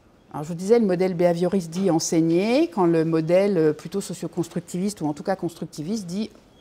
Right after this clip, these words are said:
plutôt apprendre. L'idée est là, ça, ça me rappelle le titre, hein, d'un ouvrage de Michel Saint-, Saintonge il y a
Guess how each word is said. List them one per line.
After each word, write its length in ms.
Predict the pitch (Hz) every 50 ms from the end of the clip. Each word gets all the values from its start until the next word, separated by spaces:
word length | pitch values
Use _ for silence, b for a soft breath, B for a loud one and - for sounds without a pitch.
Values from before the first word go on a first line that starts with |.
| - - -
plutôt 280 | - 196 170 - 202 196 -
apprendre. 480 | 180 - - - - 135 135 - - B B B B B B B B B B B B B B B
L'idée 300 | - 214 233 254 233 277
est 220 | 330 359 339 277 254
là, 340 | 254 262 277 311 330 330 -
ça, 220 | - - 233 226
ça 160 | 233 - 226 214
me 60 | 214
rappelle 300 | 220 226 220 311 311 277
le 100 | 233 226
titre, 300 | 226 - 285 - - 240
hein, 60 | 208
d'un 160 | 196 190 196
ouvrage 360 | 202 185 196 202 220 226 226
de 300 | 202 190 180 175 180 175 175
Michel 280 | 185 190 - 214 202
Saint-, 240 | 196 - 202 185 180 180 - -
Saintonge 560 | 175 - 202 185 175 180 214 208 214 208 185
il 80 | 165 180
y 20 |
a 300 | 170 156 156 147 143 139